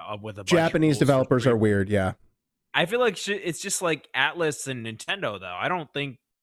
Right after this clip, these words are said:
Speaker 1: Capcom, Se-, you know, Sega's al-, already open to, like, uh, fan games and stuff. I don't think Sega care. I think it's just Atlus that cares. I, I, are there any others that, that are really egregious? I mean, I think Atlus is probably the worst right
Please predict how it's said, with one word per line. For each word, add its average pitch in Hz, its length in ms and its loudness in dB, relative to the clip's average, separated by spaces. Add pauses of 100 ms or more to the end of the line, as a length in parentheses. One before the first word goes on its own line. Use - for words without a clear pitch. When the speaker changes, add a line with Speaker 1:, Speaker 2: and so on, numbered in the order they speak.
(180)
Speaker 1:
Capcom, 123 640 -2
Se-, 175 180 -6 (220)
you 180 80 -6
know, 165 80 0
Sega's 190 480 0
al-, 143 360 2
already 135 400 0
open 131 320 -4
to, 107 60 -12
like, 101 300 -10 (440)
uh, 98 500 -8 (300)
fan 120 360 -2
games 127 460 -6
and 131 100 -12
stuff. 135 320 -2
I 127 60 -6
don't 170 160 -4
think 143 140 -8
Sega 127 400 -4
care. 107 200 -8
I 117 80 -2
think 156 140 -4
it's 143 100 -10
just 98 160 -14 (100)
Atlus 104 320 -6
that 98 160 -20
cares. 95 380 -14
I, 120 100 -10 (160)
I, 113 200 -6 (800)
are 120 80 -6
there 175 120 -2
any 208 180 0
others 160 380 -2
that, 151 180 -2 (160)
that 131 160 -8
are 127 140 -4
really 131 400 -8
egregious? 123 760 -10
I 113 100 -12
mean, 113 320 -10
I 113 100 -10
think 165 180 -8
Atlus 120 400 -4
is 107 80 -14
probably 107 320 -6
the 98 80 -14
worst 107 340 -10
right 92 200 -14